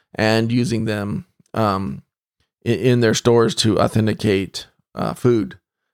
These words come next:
and, and other products, in particular foods that enter the supply chain, um, from bad sources that might have toxic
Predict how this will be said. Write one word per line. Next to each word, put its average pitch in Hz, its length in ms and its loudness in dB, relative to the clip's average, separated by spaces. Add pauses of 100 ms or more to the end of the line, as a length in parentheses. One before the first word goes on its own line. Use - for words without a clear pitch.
(100)
and, 104 400 -4
and 117 160 -2
other 113 180 2
products, 90 460 -2
in 117 160 0
particular 110 480 0
foods 113 540 0
that - 420 -4 (460)
enter 127 260 2
the 113 100 -2
supply 113 480 0
chain, 107 640 -4 (440)
um, 110 320 -2
from 95 400 -6
bad 113 320 0
sources 123 560 0
that 85 260 -2
might 104 220 -2
have 104 180 -2
toxic 104 460 -2